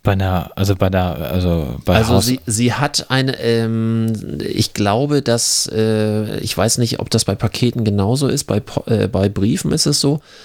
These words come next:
Speaker 2: dass es dort irgendwie eine Auslieferungspflicht gibt.
Speaker 1: Ach, die gibt es, okay.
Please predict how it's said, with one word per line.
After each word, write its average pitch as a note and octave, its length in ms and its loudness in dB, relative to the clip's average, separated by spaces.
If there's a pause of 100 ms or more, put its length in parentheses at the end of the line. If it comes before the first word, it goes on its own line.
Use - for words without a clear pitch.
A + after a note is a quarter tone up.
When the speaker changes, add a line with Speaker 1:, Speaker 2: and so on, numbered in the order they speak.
(300)
Speaker 2:
dass A2+ 160 2
es A#2 100 0
dort A#2 220 0
irgendwie B2 260 0
eine A2+ 200 0
Auslieferungspflicht A2+ 1120 0
gibt. - 500 0
Speaker 1:
Ach, - 140 0
die A#2+ 80 0
gibt - 260 0
es, - 300 -2
okay. F2 340 0